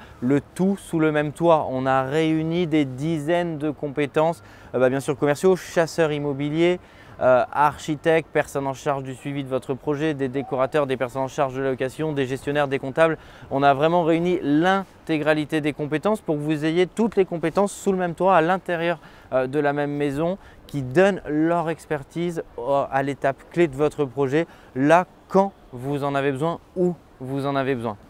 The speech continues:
Euh, et vraiment, le, le dernier sujet pour moi, c'est ne pas déléguer.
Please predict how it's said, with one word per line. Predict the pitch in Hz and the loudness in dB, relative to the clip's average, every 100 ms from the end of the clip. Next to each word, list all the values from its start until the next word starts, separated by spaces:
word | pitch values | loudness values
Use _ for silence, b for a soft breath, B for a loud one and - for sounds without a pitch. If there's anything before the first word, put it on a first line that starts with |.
| B B B B | B B B B
Euh, | 127 131 | 2 2
et | 135 | 2
vraiment, | 139 165 196 | 0 2 2
le, | 170 - | 2 -2
le | 131 | -6
dernier | 131 127 127 185 175 180 180 | -6 -6 4 4 6 0 -2
sujet | - 151 156 | -4 -4 -2
pour | 151 | -2
moi, | 170 196 | 0 0
c'est | - | 0
ne | 165 165 | -2 -2
pas | - 151 | 2 0
déléguer. | 147 143 117 107 | 2 0 -2 -6